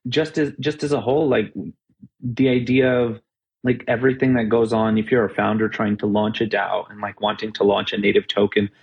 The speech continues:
the amount of loopholes that you need to go through to make sure,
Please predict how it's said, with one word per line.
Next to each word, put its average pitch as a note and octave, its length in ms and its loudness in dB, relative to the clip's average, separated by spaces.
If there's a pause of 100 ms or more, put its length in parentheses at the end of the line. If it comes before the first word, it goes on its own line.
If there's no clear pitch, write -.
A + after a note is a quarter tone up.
(400)
the C3 60 4
amount F3+ 320 2
of D#3+ 100 2
loopholes A2 520 2
that G#2+ 180 2
you A#2+ 120 2
need A#2+ 340 2
to A2 100 -2
go G#2+ 200 4
through G2+ 300 0
to A2+ 140 -2
make A2 260 2
sure, G#2+ 500 2